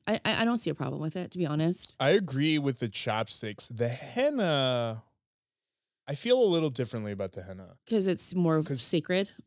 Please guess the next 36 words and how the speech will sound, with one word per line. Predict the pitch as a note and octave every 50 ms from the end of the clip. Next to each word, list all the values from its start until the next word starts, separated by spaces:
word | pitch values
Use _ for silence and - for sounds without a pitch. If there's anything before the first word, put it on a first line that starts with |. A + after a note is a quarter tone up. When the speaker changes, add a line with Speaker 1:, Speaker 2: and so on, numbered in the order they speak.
| _ B2+
Speaker 2:
Yeah, | B2+ C3+ C3+ C3 B2+ A#2+
'cause | A2 B2 A2+
I | C#3 C3+
feel | C3 - G3 G#3 A3 A3
like | G#3+ G#3 F#3 E3+ C3+ - C#3+ A#2+
this | B2 E3 F#3 - -
one | G#3 G#3+ G3
specifically | - - E3 C#3+ - - D#3+ D3+ - D3+ - D3 C#3 C3
feels | - - C#3 C#3 C3+ C3+ A#2 C3
like, | C3+ B2+ - -
oh, | D#3 D#3+ E3 D#3+ D#3 D3
you | C#3+ C#3+ D#3
know, | D#3 D3 C#3+ D3 -
even | D#3+ F#3 G3 B3 B3
if | A3+ - - -
they | E3+ D#3+ D3+
were | B2+ A2+ B2+ C3 B2+ C#3 C#3
to | - - D3
give | C3 D3+ D3+ C3+
background | - B2+ B2 B2+ - D3 C#3+ D3
on | D3+ D#3+ E3+
it, | F3 E3 -
it | - C#3+
would | C#3+ D3+ D#3 -
still | - - - G3 G3+ G3+
be | F3+ G3
them, | F3+ D3+ D#3 D3+ D3+
them | C#3+ C#3 C3+ C3+
being | C3+ C3+ C3+ C3+
like, | C3 C3 - -
"Oh, | D#3+ E3 E3
it's | D#3 -
sacred | - - G3 F#3+ - F#3+ F3 -
to | - F3+ D#3+ C#3+
this | C3 C#3+ C#3 -
culture, | - - D#3+ F3 F#3 - - - C#3 C3+ C3